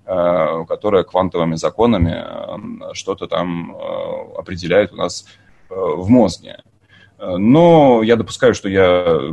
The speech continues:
не настолько хорошо знаком, э, с этой теорией, поэтому вполне возможно, что если я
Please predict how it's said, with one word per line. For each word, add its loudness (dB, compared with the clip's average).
не -6
настолько -4
хорошо -2
знаком, -2
э, -8
с -12
этой -8
теорией, -2
поэтому -4
вполне 0
возможно, 0
что -6
если -10
я -2